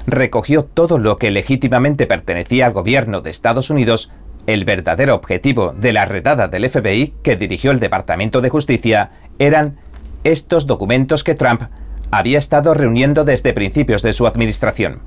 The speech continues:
Ambas fuentes señalaron que los documentos que buscaban tienen que ver con varios asuntos de inteligencia importantes para Trump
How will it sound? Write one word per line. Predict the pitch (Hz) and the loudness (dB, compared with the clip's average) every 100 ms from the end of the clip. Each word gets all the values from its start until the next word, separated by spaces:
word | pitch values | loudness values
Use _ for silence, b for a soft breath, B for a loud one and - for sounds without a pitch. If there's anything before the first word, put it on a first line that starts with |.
| B B B B B | B B B B B
Ambas | 117 139 - | 0 2 2
fuentes | 156 160 170 | 0 2 0
señalaron | 143 104 101 135 151 | 0 2 2 2 0
que | 135 | 0
los | 101 98 | -2 -2
documentos | 101 - 113 143 120 92 | -6 -4 0 0 0 -4
que | - 156 | -2 -6
buscaban | - - 135 127 131 127 B B B | -4 -2 2 2 2 -2 B B B
tienen | - 147 170 | 0 2 2
que | 143 127 | 2 2
ver | 156 - | 2 2
con | 123 104 | -2 2
varios | 135 156 160 | 2 2 2
asuntos | 135 143 147 131 104 - | 0 0 0 0 -2 -2
de | 101 | -2
inteligencia | 92 101 95 139 147 143 160 | -2 -2 -2 0 -2 2 2
importantes | 160 135 110 - 156 135 113 - | 2 0 -2 2 0 0 -2 -2
para | 120 113 | 0 0
Trump | - 151 95 | 0 0 0